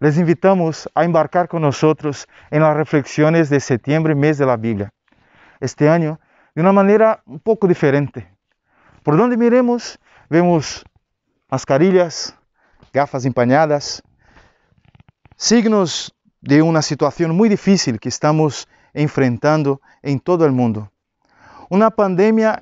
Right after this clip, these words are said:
que ha trastocado la fibra de nuestra sociedad. Noticias falsas, muertes, inestabilidad política, económica, miedo, incertidumbre.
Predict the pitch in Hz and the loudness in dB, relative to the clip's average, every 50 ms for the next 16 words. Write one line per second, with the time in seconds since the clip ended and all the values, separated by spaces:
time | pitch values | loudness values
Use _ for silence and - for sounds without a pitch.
0 | - - - 170 160 160 - 156 160 156 - - - 139 123 - - 156 165 175 | -10 -4 0 0 0 0 0 -2 -4 -4 -4 -4 -4 -4 -4 -2 0 0 0 0
1 | 165 165 160 147 135 - - - 180 202 196 196 190 180 165 156 151 151 - - | 0 -2 -4 -4 -4 -4 -2 0 2 2 2 2 0 0 0 0 0 -2 -2 -4
2 | - 127 - 143 123 - 131 117 110 117 107 101 - _ _ _ _ _ _ _ | -6 -6 -6 -8 -4 -2 -2 0 0 -2 -2 -4 -8 _ _ _ _ _ _ _
3 | _ _ _ _ _ _ _ _ _ _ _ _ _ _ _ _ _ _ _ _ | _ _ _ _ _ _ _ _ _ _ _ _ _ _ _ _ _ _ _ _
4 | _ _ _ _ - 139 - - 165 147 - 143 123 - - 160 165 170 156 - | _ _ _ _ -4 -2 0 0 0 0 0 -2 -4 -2 0 0 0 0 -2 -6
5 | 156 131 131 - - - - - _ _ _ _ _ _ _ _ - 120 127 151 | -8 -8 -6 -6 -8 -10 -12 -16 _ _ _ _ _ _ _ _ -6 -2 0 2
6 | 170 165 - - - 139 127 - - - - - - _ _ _ _ _ _ _ | 2 0 -2 -4 -8 -8 -8 -6 -6 -8 -8 -10 -14 _ _ _ _ _ _ _
7 | _ _ _ _ _ _ _ _ _ 180 190 202 190 - - 180 175 175 160 160 | _ _ _ _ _ _ _ _ _ 0 0 0 0 0 0 0 2 2 2 2
8 | 151 170 175 - - 151 135 139 160 190 180 - 160 156 - - 139 139 135 135 | 2 0 0 0 -2 -2 0 2 2 0 0 -2 -6 -8 -4 -2 -2 -2 -2 -6
9 | - _ _ _ _ _ _ - 135 - - 127 127 143 160 165 160 139 - - | -12 _ _ _ _ _ _ -8 -6 -2 0 0 2 2 2 2 0 -2 -6 -8
10 | 127 113 110 - _ _ _ _ _ _ _ _ _ _ 123 120 127 143 165 180 | -12 -12 -12 -16 _ _ _ _ _ _ _ _ _ _ -2 2 4 4 4 4
11 | 175 151 139 127 123 120 - _ _ _ _ _ - 135 - - 160 151 - - | 4 2 -2 -6 -8 -10 -14 _ _ _ _ _ -8 -6 -2 -2 -2 -2 -4 -6
12 | 127 120 139 151 156 143 135 135 | -2 0 0 2 2 2 0 -2